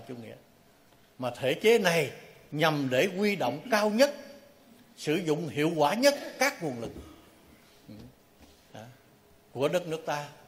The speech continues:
kể cả nội lực, ngoại lực để phát triển nhanh, bền vững. À, cái cơ chế thị trường này quyết định cái việc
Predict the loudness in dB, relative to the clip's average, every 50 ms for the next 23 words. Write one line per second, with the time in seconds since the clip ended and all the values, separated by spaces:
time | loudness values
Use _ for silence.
0 | -10 -4 -2 0 0 0 0 -2 -2 0 0 2 4 4 6 6 6 6 4 4
1 | 2 -6 -16 -18 -14 -8 -6 -6 -4 -4 -4 -6 -8 -10 -14 -20 -20 -20 -20 -20
2 | -20 -20 -16 -14 -10 -10 -10 -10 -12 -14 -18 -20 -20 -20 _ -10 -4 -4 -2 -2
3 | -4 -8 -12 -10 -8 -4 -4 -4 -4 -6 -10 -14 -12 -8 -6 -6 -6 -8 -12 -16
4 | -18 -20 -20 -20 -20 -20 -20 -20 _ _ -20 -20 -20 _ _ _ -20 -20 -20 -20
5 | -20 -20 -20 -20 -20 -20 -20 -20 -20 _ _ _ _ _ _ _ _ _ -20 -20
6 | -20 -20 -20 -20 -20 -20 _ _ _ _ _ _ _ _ _ _ _ _ _ _
7 | _ _ _ _ _ -12 -12 -2 2 4 4 4 4 4 4 4 4 2 -2 -4
8 | -4 -2 -2 -2 -2 -2 -6 -8 -6 -6 -6 -6 -4 0 0 0 0 0 -2 -4
9 | -6 -4 -6 -6 -8 -10 -16